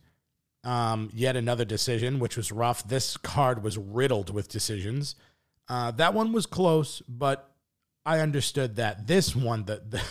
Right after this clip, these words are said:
<laughs> oh man, Angela Hill, I thought she was all hype. I looked at her, I'm like, twelve and seven record. I mean, I know she fights a lot, but I, I just didn't see a lot from her game. She fought one of the best fights.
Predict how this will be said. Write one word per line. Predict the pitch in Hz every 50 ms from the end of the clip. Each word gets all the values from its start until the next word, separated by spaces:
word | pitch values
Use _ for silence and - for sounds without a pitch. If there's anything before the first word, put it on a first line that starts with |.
| -
<laughs> | - - -
oh | - 185 156 - - - _
man, | - 127 117 120 127 139 151 147 135 120 123
Angela | - 147 151 170 196 170 151 139 135 127
Hill, | 120 151 143 123 110 - - - - - - - -
I | 151 160 175 180
thought | 135 180 175 175 170 -
she | - - 160
was | 147 143 123
all | 127 123 127 127 117
hype. | 92 107 120 120 117 -
I | 107 107
looked | 120 147 147 - - 151
at | 139 131 135
her, | 131 131 131 123 - - - - -
I'm | 117 123 120
like, | 117 110 107
twelve | - - 147 143 143 131
and | 135 120
seven | - - 139 127 127 120 120
record. | 123 123 117 - 127 120 120 107 110 - - - - - -
I | 123 123
mean, | 123 123 120
I | 120
know | 127 131 139 135
she | - - 131
fights | - - 139 127 117 -
a | -
lot, | 113 113 113 110 107 104
but | - 110
I, | 107 107 104 -
I | 120 117
just | 110 104 123 123 98 127
didn't | 127 113 113 113
see | - - 120 117
a | 113
lot | 110 117 117 110 -
from | - 113
her | 107 127 123
game. | 104 98 123 117 113 101 98
She | - - - 170
fought | 170 - - 175 160 135
one | 135 139
of | 127 117
the | 110
best | 101 131 135 127 - - -
fights. | 127 117 107 98 90 - - - - -